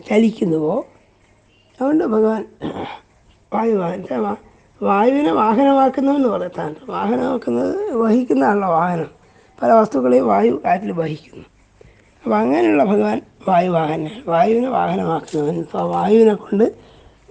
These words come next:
വഹിപ്പിക്കുന്നവൻ എന്നർത്ഥം. ഇത്രയും പദങ്ങളാണ് തൊണ്ണൂറ്റി ഒന്നാമത്തെ ശ്ലോകത്തിലുള്ളത്. ഇതോടുകൂടി എണ്ണൂറ്റി അൻപത്തിയാറ് നാമങ്ങൾ നമ്മൾ കണ്ടു കഴിഞ്ഞു. തുടർന്ന് തൊണ്ണൂറ്റി രണ്ടാം ശ്ലോകത്തിലുള്ളത്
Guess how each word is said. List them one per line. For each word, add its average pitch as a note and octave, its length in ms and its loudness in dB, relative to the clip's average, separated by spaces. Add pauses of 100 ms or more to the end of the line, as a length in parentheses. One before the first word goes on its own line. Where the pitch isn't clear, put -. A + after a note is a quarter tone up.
വഹിപ്പിക്കുന്നവൻ F#3 1000 2
എന്നർത്ഥം. - 1000 -8
ഇത്രയും D4 400 2
പദങ്ങളാണ് F#3+ 560 -2 (680)
തൊണ്ണൂറ്റി A3+ 400 4
ഒന്നാമത്തെ F3+ 460 -2
ശ്ലോകത്തിലുള്ളത്. E3+ 680 -6 (1400)
ഇതോടുകൂടി A3 500 4
എണ്ണൂറ്റി C4 640 0 (320)
അൻപത്തിയാറ് G#3 760 2
നാമങ്ങൾ F#3+ 320 -4
നമ്മൾ E3 200 -2
കണ്ടു E3 260 0
കഴിഞ്ഞു. G3+ 320 4 (880)
തുടർന്ന് F#3+ 380 -2 (680)
തൊണ്ണൂറ്റി A3+ 420 0
രണ്ടാം F#3+ 360 0
ശ്ലോകത്തിലുള്ളത് F#3 600 -4